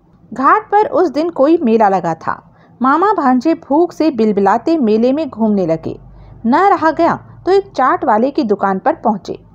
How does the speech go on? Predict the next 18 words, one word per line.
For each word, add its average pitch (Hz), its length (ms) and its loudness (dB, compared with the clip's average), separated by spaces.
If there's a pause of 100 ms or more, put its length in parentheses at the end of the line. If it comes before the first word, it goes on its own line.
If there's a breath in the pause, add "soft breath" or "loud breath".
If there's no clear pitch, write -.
(180)
और, 240 240 2 (400)
"ए 381 220 4
भाई 262 160 2
चाट 202 320 -2
वाले, 196 320 0 (300)
कैसे 220 280 0
दी 554 220 -2
चाट?" - 340 -2 (520)
"एक 392 280 2
रुपए 277 200 0
का 339 140 -2
पत्ता 285 360 -2
है 262 160 0
बाबूजी।" 403 520 -2 (360)
"कितने 349 380 -2
दूं, 330 120 0 (320)
याद 349 220 2 (100)
करोगे?" - 520 0